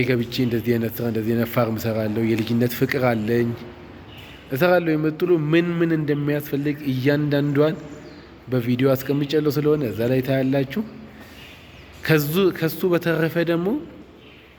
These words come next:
ለብቻ እንደ ስልጠና አይነት አድርጌ በትንሽ ወደ ሠላሳ ምናምን ደቂቃ የሚፈጅ አለ። እሱን በውስጥ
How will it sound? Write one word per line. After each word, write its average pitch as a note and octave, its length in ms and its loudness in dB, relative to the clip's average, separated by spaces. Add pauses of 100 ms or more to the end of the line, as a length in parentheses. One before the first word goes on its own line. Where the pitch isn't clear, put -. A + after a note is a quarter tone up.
(1400)
ለብቻ F3 340 4 (180)
እንደ A#2+ 220 -2
ስልጠና C3+ 380 -2
አይነት C3 260 2
አድርጌ C3 360 0
በትንሽ F3+ 440 2
ወደ B2 160 2
ሠላሳ B2 400 0
ምናምን B2 280 0
ደቂቃ B2 240 0
የሚፈጅ C3 440 2
አለ። A2 180 -2 (2250)
እሱን - 260 0
በውስጥ A#2+ 260 0